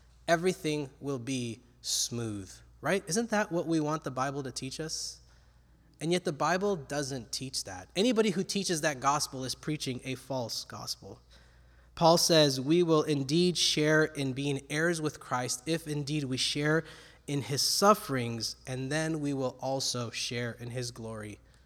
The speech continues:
The central story of Jesus' life is that he was an innocent man who experienced a guilty man's death. He was executed.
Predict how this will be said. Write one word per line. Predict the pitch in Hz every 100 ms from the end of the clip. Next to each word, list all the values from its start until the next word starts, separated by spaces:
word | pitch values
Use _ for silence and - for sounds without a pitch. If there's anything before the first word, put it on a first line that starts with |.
| _ _ _ _ _ _ _ - -
The | 160
central | - 175 180 202 202 170
story | - - 151 160 139
of | 139 117
Jesus' | 110 139 143 143 135 117
life | 110 110 - - - - - - - - - - - -
is | 147 131
that | 147 135
he | 170
was | 170 160
an | 147 147
innocent | 170 190 - 165
man | 143 143 147 147 151 - - - - -
who | 170
experienced | 151 135 - - 160 160 156 156 -
a | 139 127
guilty | 131 139 135 139
man's | 127 127 123 123 -
death. | 117 113 98 - - - _
He | 160
was | 156 143 -
executed. | 170 - - - 127 117 107 101